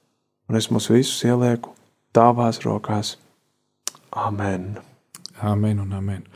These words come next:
Speaker 2: Jā, darbie draugi, raidījums ir izskanējis. Nākamais raidījums pēc nedēļas, ja. Es ticu, ka Dievs darbojās pie katra no mums viena.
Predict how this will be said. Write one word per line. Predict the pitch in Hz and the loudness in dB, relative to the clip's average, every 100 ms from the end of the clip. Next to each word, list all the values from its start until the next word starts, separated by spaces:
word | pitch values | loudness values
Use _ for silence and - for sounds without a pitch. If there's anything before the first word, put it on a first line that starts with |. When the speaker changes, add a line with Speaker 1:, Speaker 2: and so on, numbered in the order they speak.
| - - - - - | -20 -16 -16 -18 -2
Speaker 2:
Jā, | 120 139 | 4 6
darbie | 104 101 95 | 4 2 0
draugi, | 90 98 92 98 - | 0 0 0 -4 -4
raidījums | 107 127 156 156 131 113 - | 6 8 8 8 6 6 4
ir | 110 | 2
izskanējis. | 104 - - 160 175 175 165 - - - - 107 | 2 2 4 6 6 4 2 -8 -20 -20 0 4
Nākamais | 117 117 98 87 101 | 4 6 4 4 4
raidījums | 107 117 104 104 101 - - - | 4 6 6 6 4 -2 -6 0
pēc | 120 123 107 90 - - | 4 4 4 0 -6 -6
nedēļas, | 80 87 139 120 95 87 - - - - - - 107 | -6 4 6 8 6 2 -4 -10 -12 -16 -18 -6 -2
ja. | 107 117 - - - - - | -2 -2 -6 -16 -16 -18 -2
Es | 110 123 120 - 120 - _ | 4 6 4 0 -4 -8 _
ticu, | - 143 - - | 4 6 6 4
ka | - 113 117 117 113 | 8 10 12 10 8
Dievs | 107 113 107 101 107 101 120 131 123 | 6 8 8 6 2 4 8 8 8
darbojās | 117 135 135 131 127 123 - | 8 6 8 10 10 8 6
pie | 104 | 4
katra | 117 123 117 101 | 6 4 4 4
no | 101 | 4
mums | 104 113 - | 6 4 2
viena. | 101 123 175 180 | 4 6 8 6